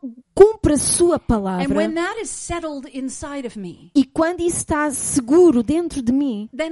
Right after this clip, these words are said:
Speaker 2: I don't beg him for something.
Speaker 1: eu não imploro.
Speaker 2: And I don't say, "If it is your will, could I have the thing I need?"
Speaker 1: E não digo, "Se for da tua vontade, posso ter aquilo que eu
Speaker 2: I
Speaker 1: preciso."
Speaker 2: know what is his will.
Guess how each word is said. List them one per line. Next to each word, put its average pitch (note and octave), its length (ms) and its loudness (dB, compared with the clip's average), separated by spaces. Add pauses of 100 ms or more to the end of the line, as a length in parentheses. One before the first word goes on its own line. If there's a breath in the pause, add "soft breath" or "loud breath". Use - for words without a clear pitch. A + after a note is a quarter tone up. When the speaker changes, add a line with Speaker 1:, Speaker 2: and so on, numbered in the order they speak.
(120)
Speaker 2:
I D4 100 -8
don't E4 360 -4
beg D4 400 -6
him C#4+ 220 -6
for A3 200 -14
something. A#3+ 640 -12 (100)
Speaker 1:
eu D#4+ 160 6
não E4+ 280 0
imploro. C4+ 1000 4
Speaker 2:
And D4 140 -4
I C#4 60 -6
don't E4+ 260 -6
say, C#4 320 -8
"If F4 200 -8
it F4+ 120 -4
is E4 200 -8
your D#4 200 -8
will, D#4+ 280 -6
could D#4 220 -8
I D4 140 -8
have D4 260 -12
the C#4+ 120 -10
thing D4 280 -10
I C4 120 -12
need?" A#3 400 -6
Speaker 1:
E C#4 100 4
não D4 200 2
digo, D4+ 320 2
"Se - 160 -6
for E4+ 180 -4
da E4+ 100 -2
tua D#4 220 -6
vontade, C#4+ 440 -6
posso D#4 300 -10
ter D4 180 -6
aquilo C4+ 240 -8
que - 120 -12
eu B3+ 40 -4
Speaker 2:
I - 40 -12
Speaker 1:
preciso." C4 580 -4
Speaker 2:
know D#4 300 -2
what C4+ 200 -4
is A#3 200 -10
his G3+ 200 -12
will. F#3 260 -14